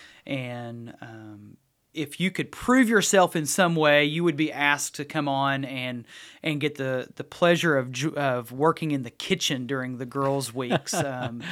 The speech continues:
Speaker 1: you know, washing, um, all of the dishes and helping serve and everything like that. So I was actually invited to do that. And,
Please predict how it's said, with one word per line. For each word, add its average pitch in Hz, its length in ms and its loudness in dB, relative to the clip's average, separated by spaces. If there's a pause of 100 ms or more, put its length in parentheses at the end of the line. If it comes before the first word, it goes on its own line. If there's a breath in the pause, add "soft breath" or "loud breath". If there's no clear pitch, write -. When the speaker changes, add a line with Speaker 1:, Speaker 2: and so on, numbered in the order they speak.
(420 loud breath)
Speaker 1:
you 147 160 -4
know, 123 160 -6
washing, 139 880 0
um, 117 420 -10
all 139 240 0
of 131 100 -6
the 127 60 -8
dishes 123 460 -6
and 120 140 -12
helping 123 320 -8
serve 120 480 -8
and 120 120 -10
everything 120 380 -12
like 113 240 -16
that. 120 260 -10
So - 220 -10
I 151 140 -4
was 160 180 -2
actually 139 640 -6
invited 131 500 -4
to - 100 -16
do 123 280 -8
that. 113 480 -10 (580 loud breath)
And, 120 600 -8